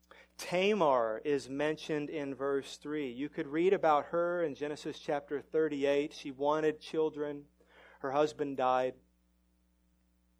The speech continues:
No one came along. She tricked her father-in-law into sleeping with her so that she could have a child. And she's mentioned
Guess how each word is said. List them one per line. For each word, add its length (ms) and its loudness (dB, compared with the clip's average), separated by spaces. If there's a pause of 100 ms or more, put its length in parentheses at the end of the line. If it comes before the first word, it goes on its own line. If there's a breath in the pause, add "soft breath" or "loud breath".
No 180 2
one 140 2
came 240 0
along. 360 -4 (720 soft breath)
She 220 -6
tricked 480 -2
her 200 -2
father-in-law 1000 4 (560)
into 220 -6
sleeping 420 -6
with 180 -16
her 200 -18 (1600)
so 140 -8
that 120 -10
she 120 -14
could 140 -14
have 160 -10
a 60 -18
child. 360 -18 (1300)
And 100 -8
she's 200 -8
mentioned 800 -6